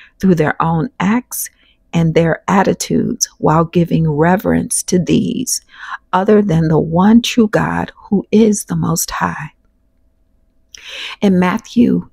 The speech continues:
chapter fifteen, verses eight through nine, Jesus says, "This people draweth nigh unto me with their mouth,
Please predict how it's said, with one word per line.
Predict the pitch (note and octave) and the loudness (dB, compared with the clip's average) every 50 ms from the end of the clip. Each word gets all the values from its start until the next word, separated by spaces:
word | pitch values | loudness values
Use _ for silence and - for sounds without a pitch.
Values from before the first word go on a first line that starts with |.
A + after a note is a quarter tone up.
| _ | _
chapter | - - F#3+ F3 - - F3 | -2 0 0 0 2 0 -4
fifteen, | D#3+ - - F3+ - - - - G3 F3 F3 | -2 0 -2 -2 -2 -2 -4 -2 0 0 0
verses | D#3+ - D3+ D#3 - - - - - - | 2 2 0 0 0 -2 -4 -4 -2 0
eight | F3+ F3 E3+ - | 0 0 0 -2
through | - F#3+ F#3 F#3 | -4 -2 0 0
nine, | F3+ D#3+ D3+ D#3+ E3 D#3+ E3 F3 F#3 | 0 0 0 0 -2 -2 -2 -4 -4
Jesus | - - G#3+ A#3+ B3 - A#3+ A3 - | 2 4 4 4 4 2 0 -2 -2
says, | - - F#3+ - - - - F#3 - - - _ _ _ _ _ _ _ _ _ _ _ - - - - - - - - - - - | -4 -4 -4 -6 -6 -8 -10 -8 -10 -10 -10 _ _ _ _ _ _ _ _ _ _ _ -20 -20 -20 -20 -20 -20 -20 -20 -16 -8 -4
"This | D#3+ E3+ - F#3 C4+ D4+ - - | -4 2 2 2 2 2 0 -4
people | - - - - C4 B3+ A#3+ - - - - E3 D#3 - _ - | -2 -2 2 4 4 4 4 2 -2 -2 -2 -2 -4 -8 _ -8
draweth | E3+ - F#3 G3 G3 G#3 F#3+ F#3 - - | -2 2 4 4 4 4 2 0 0 2
nigh | F#3 F3+ F#3 F#3 F#3+ F#3 F3+ F3 E3 E3+ - _ _ - | 4 4 4 4 4 2 2 2 2 0 -2 _ _ 0
unto | F#3+ F#3 F#3+ - - - - G#3 | 2 2 2 0 -2 0 2 2
me | F3+ E3 D#3 D#3+ E3 D#3 | 4 4 2 2 2 2
with | - - E3 - - | 2 0 0 0 -2
their | - E3+ E3 | -2 -2 0
mouth, | D#3+ D#3+ E3 F3 D#3+ - - - - - | 0 0 0 -2 -2 -4 -4 -6 -10 -14